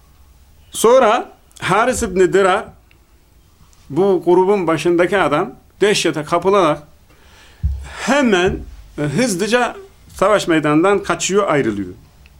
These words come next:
Müslümanlar için bir zafer ve müşrikler için de bir hezimet meydana geliyor. Bunlar müşrik aynı zamanda, müşrik kabilelerden.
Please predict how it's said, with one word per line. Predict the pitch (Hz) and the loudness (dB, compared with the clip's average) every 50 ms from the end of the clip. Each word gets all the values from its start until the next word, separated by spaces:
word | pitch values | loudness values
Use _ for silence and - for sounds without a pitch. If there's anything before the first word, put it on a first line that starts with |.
| - - - - - - - - - - - - _ _ - | -20 -20 -20 -20 -20 -20 -20 -20 -20 -20 -20 -20 _ _ 0
Müslümanlar | 151 170 - - 196 214 226 233 226 214 208 | 0 2 2 2 2 2 2 2 2 2 2
için | 196 175 - 202 208 190 | 2 0 0 -2 -2 0
bir | 185 180 | 0 0
zafer | 151 123 139 147 147 147 170 208 220 - - - - - - - _ _ - - - - - | 0 0 -2 -2 -2 -2 -4 -6 -6 -10 -16 -20 -20 -20 -20 -20 _ _ -20 -20 -8 -2 0
ve | 165 | 2
müşrikler | 185 202 190 - 208 175 - 226 220 | 2 2 2 0 -2 -2 0 0 0
için | 208 175 - 190 185 196 | 0 0 -2 -2 -2 0
de | 214 208 | 0 0
bir | 208 190 147 | 0 0 0
hezimet | 156 170 147 156 185 190 185 170 - - - - _ _ - | 0 0 0 2 2 2 2 2 0 -4 -10 -20 _ _ -4
meydana | - 147 - 131 123 120 113 | 0 0 2 2 0 -2 -4
geliyor. | - - - - - - | -8 -10 -12 -14 -6 -2
Bunlar | 156 180 180 185 214 262 | 0 2 2 2 2 2
müşrik | 247 226 190 - 247 240 196 | 0 0 -2 -2 -2 -2 0
aynı | 214 185 165 147 131 | 0 0 0 0 -2
zamanda, | 110 113 101 101 92 92 92 98 | -4 -4 -6 -6 -8 -10 -10 -6
müşrik | 104 139 170 - - 190 - | -2 -2 -2 -2 -2 -4 -4
kabilelerden. | - 170 147 151 147 131 123 113 107 98 95 92 95 | -4 -2 0 0 0 0 0 0 -2 -4 -6 -8 -10